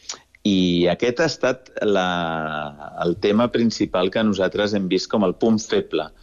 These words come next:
d'una cosa que es-, que està molt bé i que pot esdevenir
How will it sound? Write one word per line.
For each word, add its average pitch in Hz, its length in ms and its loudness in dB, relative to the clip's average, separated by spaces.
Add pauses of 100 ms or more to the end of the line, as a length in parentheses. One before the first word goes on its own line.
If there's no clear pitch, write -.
(400)
d'una 107 220 2
cosa 110 320 0
que 92 100 -2
es-, - 220 -12
que 90 100 -2
està 117 220 -2
molt 120 240 2
bé - 80 -2
i 107 160 -2
que 110 100 0
pot - 480 -2
esdevenir 107 680 0